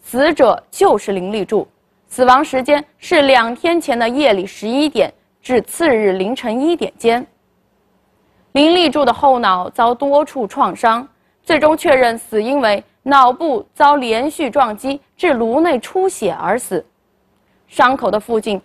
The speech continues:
还发现有砂石残屑，最终确认凶器就是与他一同沉入河底的鹅卵石。现场的血迹来自两个人，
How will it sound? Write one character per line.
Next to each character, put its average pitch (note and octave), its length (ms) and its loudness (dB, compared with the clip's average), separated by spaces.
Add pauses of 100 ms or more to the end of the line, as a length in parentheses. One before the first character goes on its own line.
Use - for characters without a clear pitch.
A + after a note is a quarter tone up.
还 G#3 180 -2
发 B3 220 4
现 A#3+ 240 -2 (140)
有 G3 160 2
砂 B3+ 240 2
石 A3 180 -2
残 F#3 260 -8
屑， G#3 240 -2 (540)
最 C4+ 160 4
终 B3+ 160 2
确 D4 180 0
认 A3+ 240 0 (220)
凶 E4+ 340 2
器 C4 300 -4 (240)
就 F#4 320 4
是 C4+ 160 -6
与 G#3 160 -6
他 A#3+ 320 -4
一 C#4+ 240 2
同 G#3+ 260 -4
沉 G#3+ 320 -4
入 C4+ 160 4
河 F#3+ 300 0
底 B3 180 -2
的 F3 200 -6
鹅 G3 220 2
卵 G3+ 220 -2
石。 F#3 400 -6 (880)
现 F4+ 300 4
场 A3+ 140 -6
的 G#3 100 0
血 F#3+ 220 -2
迹 G#3+ 240 -6 (160)
来 G#3+ 180 4
自 B3+ 140 2
两 A3 180 -2 (120)
个 B3+ 100 2
人， F#3 240 2